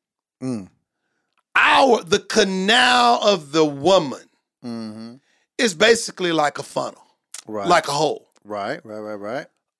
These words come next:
Speaker 2: That child, where they are,
Speaker 1: Mm-hmm.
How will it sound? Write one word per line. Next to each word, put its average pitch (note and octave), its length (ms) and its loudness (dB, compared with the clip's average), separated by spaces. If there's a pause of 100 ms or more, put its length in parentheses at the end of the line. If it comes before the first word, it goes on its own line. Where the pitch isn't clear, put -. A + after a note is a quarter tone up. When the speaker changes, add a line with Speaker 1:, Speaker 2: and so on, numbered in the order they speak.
(160)
Speaker 2:
That F3 500 0
child, D#3 840 4 (1000)
where D#3 400 4
they C4 240 4
are, D3+ 580 4 (380)
Speaker 1:
Mm-hmm. A#2 460 -16